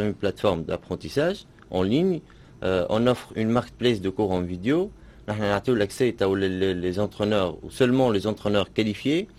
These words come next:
باش، آه، ي-، يعملوا لي كور نتاعهم ويهبطوهم على البلاتفورم.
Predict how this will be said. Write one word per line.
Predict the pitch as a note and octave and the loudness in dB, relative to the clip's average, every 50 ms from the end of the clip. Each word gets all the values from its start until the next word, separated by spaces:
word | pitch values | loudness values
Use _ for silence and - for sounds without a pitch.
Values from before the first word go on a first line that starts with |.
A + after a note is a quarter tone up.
| - - - - - - - | -20 -20 -20 -20 -20 -6 0
باش، | A2+ E3 F3 E3+ - - - - | 2 2 2 2 -2 -6 -2 0
آه، | B2 A#2 A#2 A#2 A2+ A2+ A2+ A2 A2 A2 G#2+ G#2 G#2+ G#2 G#2 G2+ G2+ G2 G2 G2 F#2 | 2 2 4 4 4 4 4 4 2 2 2 2 2 2 2 2 2 2 0 0 -2
ي-، | F#2 D2+ C2+ C2 A#1+ B1 D2+ F#2+ F#2+ F#2+ G2 G2 G2 F#2+ D#2+ | -2 -4 -6 -6 -6 -6 -6 -6 -6 -6 -6 -6 -6 -4 -2
يعملوا | F#2+ B2+ C#3+ D3 C#3 B2 A2 | 0 2 2 4 2 2 2
لي | G#2 G#2+ | 0 0
كور | - C3 A#2+ G2+ | 2 2 2 2
نتاعهم | F#2 F2 - D3 E3 E3 E3 D#3 D3+ | 0 0 0 0 0 0 0 -2 -2
ويهبطوهم | D3 C#3 C#3 C3+ - - D#3+ D3+ C#3+ C3+ B2+ | -2 -2 -2 -4 -2 0 2 2 2 0 0
على | B2 B2 | -2 -2
البلاتفورم. | A#2+ - - G#2 G2+ - - E2 D2+ C2+ | -4 -2 -2 -2 -2 -2 -2 -6 -6 -6